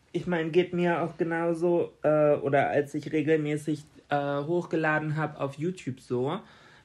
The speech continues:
da hast du immer zu mir gesagt, "Jolina, stress dich doch nicht." Also als ich meine Phase hatte mit zwei Videos pro Woche,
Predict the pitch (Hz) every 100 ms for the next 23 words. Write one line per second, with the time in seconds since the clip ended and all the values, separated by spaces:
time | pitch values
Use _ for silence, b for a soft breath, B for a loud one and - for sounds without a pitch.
0 | - 151 151 - 180 156 175 165 - 160
1 | 156 151 160 170 - B B B - 170
2 | 185 185 185 185 190 185 185 190 185 180
3 | 175 175 175 180 - 147 139 143 135 139
4 | 151 139 143 143 160 156 143 147 151 147
5 | 143 139 - 143 143 135 139 143 139 131
6 | 131 - 127 139 139 123 139